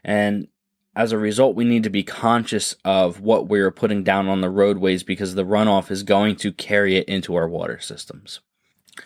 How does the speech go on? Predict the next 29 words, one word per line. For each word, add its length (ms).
In 120
episode 500
three, 220
we 180
moved 340
on 280
to 180
summer, 500
and 200
we 80
talked 280
about 180
surface 340
tension, 500
compressibility, 920
and 220
light. 240
And 160
then 100
I 120
went 180
on 160
to 100
give 160
you 160
ten 380
examples 560
of 100
how 280